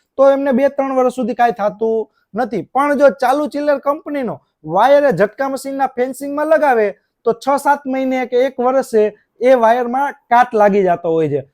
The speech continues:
અને કાટ લાગવાના કારણે ઝટકા મશીનનો પાવર છે, એ છેલ્લે સુધી એના ખેતરમાં આવતો હોતો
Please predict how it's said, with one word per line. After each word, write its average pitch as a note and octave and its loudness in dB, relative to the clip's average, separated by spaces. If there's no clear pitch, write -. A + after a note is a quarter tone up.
અને A#3 0
કાટ C4 0
લાગવાના B3+ -2
કારણે A3+ -2
ઝટકા G#3 0
મશીનનો B3+ -2
પાવર B3 4
છે, B3+ -6
એ A#3 0
છેલ્લે B3+ -2
સુધી A#3 -4
એના A3+ -2
ખેતરમાં A3+ -4
આવતો G#3+ -2
હોતો F#3 -4